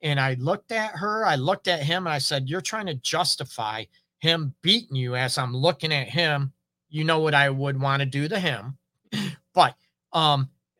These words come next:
trying to justify that she got beat because she was late with dinner for five minutes. And she sort of blamed herself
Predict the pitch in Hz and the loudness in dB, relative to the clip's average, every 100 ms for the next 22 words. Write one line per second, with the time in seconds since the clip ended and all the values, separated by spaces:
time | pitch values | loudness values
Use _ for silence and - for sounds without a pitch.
0 | - - 185 185 139 - 190 240 - 135 | -10 0 0 0 -2 2 4 4 0 -4
1 | 131 120 123 123 - _ _ _ _ 147 | -2 0 0 -4 -10 _ _ _ _ 0
2 | 139 139 - 175 175 143 135 - 220 160 | 0 0 -2 0 2 2 -2 -6 -4 -4
3 | 127 _ - 143 143 160 143 - - - | -6 _ -8 -8 -2 -2 -2 -4 -4 -4
4 | 160 151 160 147 131 143 139 170 185 139 | -4 -2 0 0 -2 -2 -2 -2 -6 -8
5 | 127 - _ 113 123 233 285 269 _ _ | -10 -10 _ -10 -6 -6 -6 -8 _ _
6 | _ _ _ 117 - 135 180 180 120 160 | _ _ _ -10 -8 -4 -4 -4 -6 -4
7 | 311 - - - _ _ _ _ _ _ | -4 -4 -8 -10 _ _ _ _ _ _
8 | _ _ _ - 160 156 147 143 - _ | _ _ _ 0 2 4 2 0 -8 _
9 | - - 196 220 214 180 _ _ - - | -4 -2 -2 -4 -8 -10 _ _ -8 -4
10 | 208 208 180 135 _ 160 190 254 269 285 | -2 0 -2 -4 _ 2 2 2 0 0
11 | - - 370 381 - | 4 4 4 2 -4